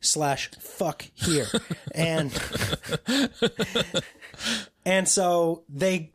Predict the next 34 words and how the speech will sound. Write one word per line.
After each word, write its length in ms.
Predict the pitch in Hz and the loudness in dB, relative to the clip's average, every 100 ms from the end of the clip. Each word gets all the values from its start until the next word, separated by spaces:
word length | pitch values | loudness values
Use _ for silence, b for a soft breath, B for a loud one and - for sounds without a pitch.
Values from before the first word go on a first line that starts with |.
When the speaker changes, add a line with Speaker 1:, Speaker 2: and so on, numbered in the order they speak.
| - | -2
Speaker 1:
they 160 | 175 | 2
split 360 | 165 - 165 139 | 2 2 2 0
up. 160 | 110 143 | 0 -4
The 80 | |
group 300 | 147 202 202 | 0 0 2
splits, 500 | - - - 151 - | 2 0 2 0 0
is, 200 | 143 - - - | 2 2 0 -2
is 120 | 143 | -2
cut 220 | - 190 | 0 -4
in 60 | 147 | -2
two. 200 | - 120 B B B - | -4 -4 B B B -8
The, 320 | 139 151 147 | 0 2 2
uh, 180 | 143 143 | 2 2
no, 280 | 151 147 - | 0 0 0
no 120 | 151 | -2
pun 180 | 135 131 | -2 -2
intended. 400 | 107 120 107 107 B B - | -4 -6 -8 -10 B B 0
Half 220 | 226 214 | 0 0
of 80 | 190 | 0
'em 120 | 185 | 2
head 180 | 208 196 | 4 4
into 180 | 185 175 | 2 2
town 460 | - 294 277 254 | 2 4 4 2
to 160 | - 151 | 0 0
a 40 | |
bar, 460 | 143 277 302 269 247 - | 0 2 4 4 0 -4
little 180 | 160 147 | -2 0
casino 500 | 156 - 247 226 208 | 0 0 2 4 2
slash 320 | - 151 - | 2 2 0
bar, 340 | - 302 294 B B B B B B | 2 2 2 B B B B B B
and 280 | 151 151 151 | -2 0 2
the 100 | 165 | 2
other 160 | 208 202 | 2 4
half 340 | 175 170 - | 4 2 -2